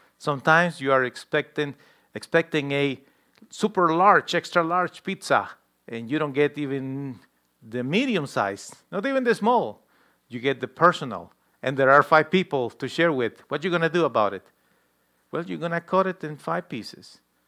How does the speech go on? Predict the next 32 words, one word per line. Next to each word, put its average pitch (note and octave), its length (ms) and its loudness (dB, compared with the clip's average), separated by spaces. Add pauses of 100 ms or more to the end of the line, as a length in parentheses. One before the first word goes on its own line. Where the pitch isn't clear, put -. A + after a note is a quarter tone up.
(580)
and B2 240 -6
praise C3+ 280 0
God. D#2+ 260 -6 (1400)
Everyone A#3+ 600 4
goes A#3 260 6
through A3+ 180 -4
seasons B3 440 -4
like A#3+ 220 0
that, B3+ 240 -2
my D#3+ 140 -6
friend. E2+ 320 -14 (840)
You D#3 140 -6
know, A#3 180 4
it A3+ 100 4
will A3+ 180 0
be G3 200 -4
wonderful F#3+ 640 -2
that D3 240 -4
you F3 300 -4 (180)
never D3+ 760 2 (140)
have C3+ 260 0
a A2+ 80 -6
need, F#3+ 440 -8 (1040)
but A2 120 -2
on G#2+ 120 -8
the G#2 140 -4
other A2 180 -2
hand, D3 420 -8 (500)
having D3 680 0
needs D3+ 560 -8 (580)
teaches B2 480 -12
us. - 380 -18